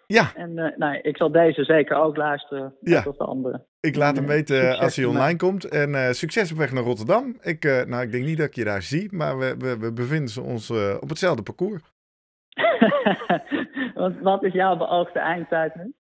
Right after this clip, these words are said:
Speaker 1: Ja, moet ik dat gaan zeggen? Ja. Ik, ik denk dat ik, eh, maar een sub drie en een half wil gaan. Eh,
Speaker 2: Ah, mooi.
Speaker 1: volgens mij moet dat, eh, haalbaar zijn. En, eh, alles wat het meer wordt is meegenomen. Maar dat is nu een soort van, eh, het richtpunt.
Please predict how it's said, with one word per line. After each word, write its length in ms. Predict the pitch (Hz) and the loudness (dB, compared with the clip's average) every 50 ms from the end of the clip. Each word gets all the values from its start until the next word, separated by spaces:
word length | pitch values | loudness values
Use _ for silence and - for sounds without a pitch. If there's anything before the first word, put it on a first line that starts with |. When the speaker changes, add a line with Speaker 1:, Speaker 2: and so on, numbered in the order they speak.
| _ _ _ _ _ _ _ _ _ _ | _ _ _ _ _ _ _ _ _ _
Speaker 1:
Ja, 400 | - 120 107 107 120 127 123 120 - - - - _ _ _ _ _ _ _ _ _ _ _ _ _ - 123 | -12 -10 -8 -8 -8 -8 -10 -12 -16 -20 -20 -20 _ _ _ _ _ _ _ _ _ _ _ _ _ -12 -12
moet 120 | 135 139 | -10 -12
ik 120 | 143 131 - | -12 -14 -14
dat 160 | 139 135 - | -16 -16 -14
gaan 200 | - 131 127 123 | -12 -10 -8 -6
zeggen? 420 | 110 120 139 143 - - 202 190 - | -2 0 0 0 -2 -4 -10 -8 -4
Ja. 200 | 131 113 90 - - - - - - - _ | -2 -2 -2 -2 -6 -12 -16 -14 -16 -8 _
Ik, 260 | - - 180 160 - - | 2 2 2 2 0 0
ik 200 | - 151 131 107 | 0 0 2 2
denk 280 | 123 151 170 175 156 - | 2 2 2 2 0 -2
dat 180 | 131 107 - | -2 -4 -2
ik, 180 | - 98 - - | -6 -8 -6 -2
eh, 500 | 101 95 90 90 90 90 90 90 90 92 | 0 2 2 2 2 2 2 2 2 0
maar 260 | 92 98 98 92 92 90 | 0 -2 -2 -2 -2 -4
een 80 | 92 | -4
sub 300 | - - - 120 101 92 | -4 -2 -2 -2 -2 0
drie 180 | 90 110 113 110 | 0 0 0 2
en 60 | 104 | 2
een 60 | 107 | 2
half 200 | 117 151 196 175 | 0 0 0 0
wil 140 | - 208 196 | -2 -2 -2
gaan. 320 | - 196 190 180 165 135 110 - _ _ _ _ _ _ _ _ _ _ _ _ _ _ | 0 0 0 0 0 -2 -4 -8 _ _ _ _ _ _ _ _ _ _ _ _ _ _
Eh, 300 | - 123 117 117 117 113 110 | -10 -6 -4 -2 -2 -2 0
Speaker 2:
Ah, 260 | 107 107 107 101 101 | 0 -2 -2 -2 -4
mooi. 100 | 101 98 | -4 -4
Speaker 1:
volgens 260 | 101 98 - 123 120 - | -6 -6 -8 -8 -8 -4
mij 160 | 131 131 127 | -4 -2 -2
moet 180 | 127 123 117 | -2 -2 -2
dat, 240 | - 135 127 - - | -2 -2 -2 -2 -2
eh, 400 | 101 92 87 85 85 85 85 82 | 0 0 2 0 0 -2 -2 -2
haalbaar 360 | 92 107 135 170 156 107 95 | -2 0 0 2 2 2 0
zijn. 380 | 85 95 90 101 165 214 214 - _ _ _ _ _ _ _ _ _ _ _ _ _ _ | 0 -2 -2 -2 -4 -6 -8 -10 _ _ _ _ _ _ _ _ _ _ _ _ _ _
En, 360 | _ - 110 107 104 104 101 98 | _ -6 -4 -4 -4 -4 -4 -4
eh, 300 | 95 92 92 90 92 90 - | -4 -4 -4 -4 -4 -4 -4
alles 260 | - 120 117 110 98 | -4 -2 -2 -2 -2
wat 160 | 104 107 101 | -4 -4 -4
het 120 | - 98 92 | -4 -4 -4
meer 280 | 107 113 120 123 120 | -4 -2 0 0 0
wordt 220 | 107 107 104 85 - | -2 -2 -4 -6 -8
is 120 | 95 - | -10 -8
meegenomen. 560 | - 104 117 123 - 107 92 85 85 87 92 | -6 -4 -4 -4 -4 -6 -6 -6 -6 -6 -6
Maar 100 | 101 107 | -6 -4
dat 180 | 107 127 131 - | -4 -4 -4 -4
is 100 | 123 110 | -4 -4
nu 120 | 113 117 110 | -2 -4 -4
een 60 | 101 | -4
soort 280 | - - 110 101 - | -4 -6 -6 -8 -6
van, 220 | - 98 92 92 90 | -8 -8 -6 -6 -6
eh, 180 | 85 87 85 82 | -4 -4 -6 -6
het 180 | 82 - 101 104 | -6 -8 -6 -4
richtpunt. 540 | 107 123 123 - - 95 87 95 117 - | -4 -4 -6 -6 -8 -8 -8 -8 -10 -12